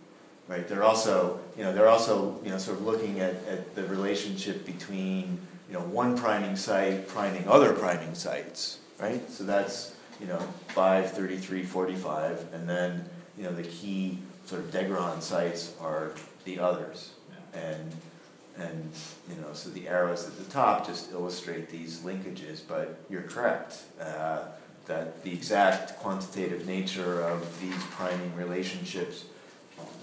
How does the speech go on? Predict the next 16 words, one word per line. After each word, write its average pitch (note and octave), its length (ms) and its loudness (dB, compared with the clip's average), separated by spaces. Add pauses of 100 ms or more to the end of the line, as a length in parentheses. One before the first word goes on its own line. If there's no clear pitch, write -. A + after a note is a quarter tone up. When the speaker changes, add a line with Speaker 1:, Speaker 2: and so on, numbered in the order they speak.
Speaker 1:
differs G#2 400 0
between F2+ 460 -4
the E2+ 80 -8
different F2 340 -4 (640)
kinases, F2 760 -4
with F2 420 -4
the F2+ 60 -6
clib F#2 340 -4
five F#2+ 580 4 (540)
complex F2+ 840 -2 (120)
being F2+ 440 -6 (420)
overall F2 800 4
the, E2+ 520 -4
the F2 40 -6
sort E2+ 220 -8
of E2 180 -8